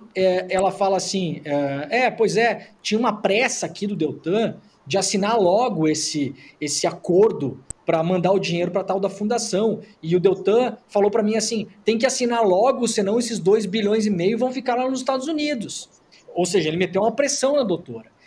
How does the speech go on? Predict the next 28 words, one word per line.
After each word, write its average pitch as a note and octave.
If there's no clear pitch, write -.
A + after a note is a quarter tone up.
E G3
ali A3
na, C4+
na G3
investigação, F#3
diz F#3
que, B3
olha, B3+
olhem B3+
o C4
seguinte, G#3+
além A3+
do C#4
dinheiro G3
que D#3
iria F#3
para E3
a C#3+
tal D3+
da C#3+
Fundação C#3
Criança C3+
Esperança, D3+
do A#2
Dallagnol C3+
aí, F#3+
a C3
firma, D4